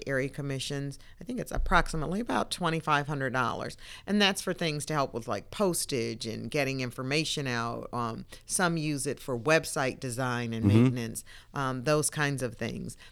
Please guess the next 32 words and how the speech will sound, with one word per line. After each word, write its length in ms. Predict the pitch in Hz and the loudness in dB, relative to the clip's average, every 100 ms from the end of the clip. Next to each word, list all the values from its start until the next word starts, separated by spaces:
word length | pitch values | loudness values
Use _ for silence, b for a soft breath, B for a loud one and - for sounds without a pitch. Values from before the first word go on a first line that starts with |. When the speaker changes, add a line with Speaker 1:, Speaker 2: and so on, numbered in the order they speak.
| B B - | B B -8
Speaker 1:
The 240 | 156 160 | 2 4
area 280 | 170 202 220 | 6 6 4
commissions 760 | - 180 151 135 139 123 120 - B B | 2 -2 0 -2 -2 -4 -6 -10 B B
really 460 | 143 156 185 180 170 | 0 2 4 4 2
are 340 | 143 135 135 | 2 2 0
the 440 | 123 131 123 120 - - | -2 0 2 2 -2 -2
ears 300 | 156 160 143 | 0 2 0
and 140 | 135 - | -2 0
eyes 460 | 131 131 127 120 | 2 2 2 -2
and 160 | 123 123 | -4 -4
boots 240 | 147 - | -4 -4
on 140 | 139 131 | -4 -4
the 80 | |
ground 460 | 117 127 123 113 117 | -2 -2 0 -2 -4
in 100 | 127 | -4
their 160 | 123 120 | -2 -4
community 720 | - 120 120 123 107 113 110 B B - | -4 -4 -2 -4 -4 -6 -8 B B -6
and 120 | 143 | -4
kinda 300 | 131 147 135 | 0 2 2
that 380 | 127 127 120 - - | 2 2 2 -2 -10
liaison, 720 | 147 147 143 147 123 117 110 | -6 0 2 2 2 -2 0
that 220 | 120 - | -2 -2
contact 640 | - 170 143 143 135 - - | -2 2 2 2 -2 -4 -6
to 80 | 131 | -6
City 280 | - 131 127 | -4 -4 -2
Hall. 420 | 139 120 - - - - | -2 -2 -4 -10 -10 0
I 140 | 160 | 2
think 260 | 165 143 - | 2 -4 -4
one 240 | 139 135 131 | -4 -2 -2
of 60 | |
the 80 | 123 | -4
most 440 | 123 117 - - | -4 -4 -6 -8